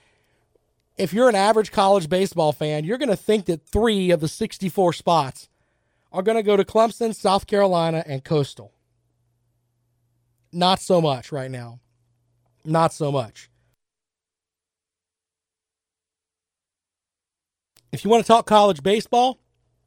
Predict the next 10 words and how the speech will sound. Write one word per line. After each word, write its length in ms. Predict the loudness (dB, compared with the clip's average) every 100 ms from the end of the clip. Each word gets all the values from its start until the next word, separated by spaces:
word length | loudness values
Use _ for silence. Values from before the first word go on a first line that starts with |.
| _ -4
eight 140 | 0
oh 100 | 0
three, 260 | 0 0 0
nine 220 | 0 -2
seven 260 | -2 0 2
eight, 200 | 0 -2
one 160 | -2
eight 160 | -2 -4
three 180 | -6 -6
two. 320 | -2 -2